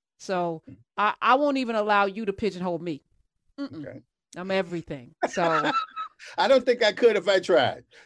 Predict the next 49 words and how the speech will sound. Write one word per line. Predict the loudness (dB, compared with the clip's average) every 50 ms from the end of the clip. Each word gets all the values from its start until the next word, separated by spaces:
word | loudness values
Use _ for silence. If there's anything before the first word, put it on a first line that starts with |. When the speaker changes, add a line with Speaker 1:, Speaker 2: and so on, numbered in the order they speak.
| _ _ -2
Speaker 1:
No, | 0 2
I | 4 4 6
mean, | 6 6 6
but | 6 4 4
I | 4
think | 2 2 -2 0
that's | 0 0 0 0 -4
important. | -8 -6 -6 -6 -6 -6 -4 -6 -4 -4
That's | -4 -4 -4 -6
what | -8 -6 -4 -4
makes | -4 -4 -4 -6
us | -8 -6
rounded. | -6 -6 -4 -4 -4 -4 -4 -2 -4 -4
And, | -4 -6 -8
and | -8 -10 -8 -4
so | -4 -4 -4
many | -2 -4 -2
of | -2
our | -2 -2
young | -2 -4 -6 -6
people | -8 -10 -10 -8 -6
don't | -6 -6 -4
get | -4 -4
a | -4
chance | -4 -6 -8 -8 -6 -8
to | -8
be | -10 -8 -8
rounded, | -8 -8 -8 -10 -14 -18 -20 -20 _
you | -14 -10
know, | -8 -8 -8
because | -8 -8 -8 -8 -8 -8
if | -8
you | -8 -4
happen | -4 -4 -4 -4 -8 -8
to |
have | -6 -4 -4 -4 -6 -8 _ _ _ -20 _ _ _ _ -4
a, | -4 -4 -4 -4
a | -6 -6
shred | -6 -8 -4 -2 0 2 2
of | 2 0 -2
intelligence, | -4 -4 -2 0 0 0 0 -2 -2 -6 -8 -8 -10 -14 -8
you | -6 -2
know, | 0 0
they're | 0 -2
gonna | -2 -4 -8
push | -6 -4 -6 -6 -6 -6
you | -10 -10 -10
into | -10 -10 -12 -10
something, | -6 -6 -6 -6 -6 -12 -18 -18